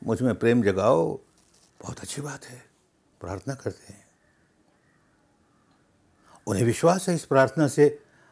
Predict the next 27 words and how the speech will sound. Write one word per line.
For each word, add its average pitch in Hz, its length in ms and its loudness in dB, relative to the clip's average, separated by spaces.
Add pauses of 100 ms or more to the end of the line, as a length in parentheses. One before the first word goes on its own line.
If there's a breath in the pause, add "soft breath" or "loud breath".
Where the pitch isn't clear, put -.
(140 soft breath)
हमारे 127 220 2
द्वेष 123 300 0
दूर 143 120 0
हो 139 100 4
जाएंगे, 135 400 0 (120)
तो 113 60 -2
प्रार्थना 120 340 0
करते 147 300 -2
हैं। 139 140 -4
एक - 340 -20 (100)
परंपरा, 104 460 0 (340)
एक 147 120 -2
विचारधारा। 113 560 -4 (2000)
श्रवण 165 360 0
परंपरा 160 380 2
कहती 156 360 0
है, 156 60 4
"प्रार्थना 139 440 2
से 143 100 0
कुछ 143 240 -6
नहीं 151 120 -2
होगा 147 180 4
भाई, 139 540 -2 (500)
तुम्हें 131 180 0
काम 127 200 2
करना 131 220 0
पड़ेगा, 127 440 -4